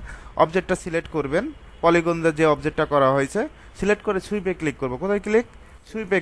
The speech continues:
ক্লিক। অবশ্যই আবার পলিগনে ক্লিক করবেন, এই অবজেক্টটা ক্লিক করবেন। ক্লিক করে আমরা এখানে ক্লিক করব, just একটা ক্লিক। অটোমেটিকভাবে এই শেপটা হয়ে যাবে। এখন যদি আপনি বারান্দায় এক, রেলিংগুলো একাধিক কপি করতে চান, তাহলে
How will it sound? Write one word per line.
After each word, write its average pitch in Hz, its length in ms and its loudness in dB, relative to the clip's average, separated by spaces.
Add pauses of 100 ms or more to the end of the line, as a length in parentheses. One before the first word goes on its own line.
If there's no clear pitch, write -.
ক্লিক। 120 240 -4 (520)
অবশ্যই 190 320 4
আবার 180 200 4
পলিগনে 170 400 0
ক্লিক 175 240 -4
করবেন, 190 180 -2 (100)
এই 175 60 4 (100)
অবজেক্টটা 170 360 -2
ক্লিক 175 260 -2
করবেন। 190 220 -4 (240)
ক্লিক 214 300 -8
করে 196 120 4 (120)
আমরা 160 140 2 (180)
এখানে 202 280 2
ক্লিক 143 240 -2
করব, 123 200 -4
just 156 160 -10 (100)
একটা - 260 -2
ক্লিক। 95 220 -8 (580)
অটোমেটিকভাবে 185 540 -2 (100)
এই 180 120 4
শেপটা 165 260 -2 (100)
হয়ে 147 200 0
যাবে। 160 180 0 (640)
এখন 208 180 -2 (140)
যদি 190 240 0
আপনি 180 180 -2 (680)
বারান্দায় 196 340 6 (100)
এক, 180 80 6 (180)
রেলিংগুলো 185 360 0 (120)
একাধিক 196 360 2
কপি 170 260 0
করতে 165 260 -4
চান, 156 120 0 (140)
তাহলে 175 160 0